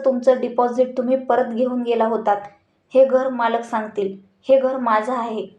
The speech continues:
माझ्या कंपनीने मला कर्ज दिल्यावर मी विकत घेतलंय, याचे पेपर्स आहेत. तेव्हा या तुम्ही, कारण यात माझा आणि तुमचा दोघांचाही वेळ वाया जातोय. आजचा वेळ मी माझ्या कुटुंबासाठी देते. ही मुलं माझी आहेत,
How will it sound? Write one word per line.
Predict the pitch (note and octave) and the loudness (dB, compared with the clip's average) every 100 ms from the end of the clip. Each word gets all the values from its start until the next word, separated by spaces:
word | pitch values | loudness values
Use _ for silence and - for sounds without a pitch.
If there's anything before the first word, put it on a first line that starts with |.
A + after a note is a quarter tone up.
| _ - | _ -4
माझ्या | B3 B3 C4+ | -2 -2 -6
कंपनीने | - A#3+ C4 C4 C4 | -6 0 0 2 0
मला | C4 B3+ A#3+ | 0 0 -2
कर्ज | - C4+ C#4 C#4+ | 2 4 4 4
दिल्यावर | C4+ A#3 A3 G#3+ C4+ - _ - | 2 2 -2 0 -4 -8 _ -2
मी | B3+ C#4 | 0 2
विकत | B3+ B3+ | 0 -2
घेतलंय, | A3 A3+ A3+ G#3 F3+ - _ _ - | -4 -6 -4 2 2 0 _ _ -4
याचे | A3+ C4+ | 4 4
पेपर्स | C4 A#3+ A#3+ A#3+ A#3 | 4 -2 0 -2 0
आहेत. | G#3 G#3 F#3+ - _ _ - | -4 -4 -8 -14 _ _ -2
तेव्हा | B3 B3+ | 0 0
या | A#3+ A#3 B3+ - | 0 0 0 0
तुम्ही, | B3+ A#3 - - _ | 0 0 -4 -16 _
कारण | - A#3 A#3+ A3 | -2 0 0 0
यात | A#3+ A#3+ | 0 0
माझा | A3 A3 A3 B3+ A3+ - _ | -2 -2 -2 -4 -6 -10 _
आणि | A#3 B3 B3 | -4 -4 -4
तुमचा | A#3+ A3+ A3 G#3+ - _ _ - | -4 -4 -4 -6 -8 _ _ 0
दोघांचाही | B3 C4 B3 B3 A3+ C4 | 2 2 -2 -6 -4 -2
वेळ | B3 B3 | 0 0
वाया | A#3 G#3+ G#3+ | 2 0 0
जातोय. | A3 G#3+ - F#3+ G3 - _ _ | -2 -2 -2 -4 -4 -18 _ _
आजचा | G#3+ A3 - B3+ | -6 -4 0 2
वेळ | B3 B3 A#3+ - _ | 4 2 0 -10 _
मी | B3+ | -4
माझ्या | B3 A#3+ B3+ | -4 -2 -4
कुटुंबासाठी | B3+ B3 A#3+ A#3 A#3 A3+ A3 A3 | -4 -4 -4 -2 -2 -2 -4 -2
देते. | G#3 G#3 F#3+ F#3+ - _ _ _ _ _ _ _ - | -2 -2 -2 -6 -10 _ _ _ _ _ _ _ -2
ही | |
मुलं | C#4 C#4 C#4+ | 2 4 2
माझी | B3 A3+ A3+ | 2 0 2
आहेत, | B3+ A3+ A3 | 0 2 -4